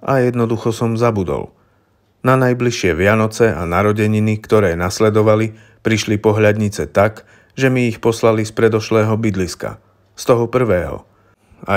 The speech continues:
ja som si ustavične pripomínal: „Páni, musím Kitty napísať, že som sa presťahoval.“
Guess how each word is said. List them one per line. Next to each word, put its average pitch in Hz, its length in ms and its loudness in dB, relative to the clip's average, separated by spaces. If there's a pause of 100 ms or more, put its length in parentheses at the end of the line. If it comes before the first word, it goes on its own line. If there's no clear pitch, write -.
ja 101 80 4
som 104 240 -4
si - 160 -6
ustavične 110 640 -2
pripomínal: 82 720 -6 (640)
„Páni, 101 560 -2
musím 120 560 -4
Kitty 123 240 -4
napísať, 120 560 0
že 120 160 -4
som 123 160 -2
sa 120 160 -2
presťahoval.“ 85 800 -2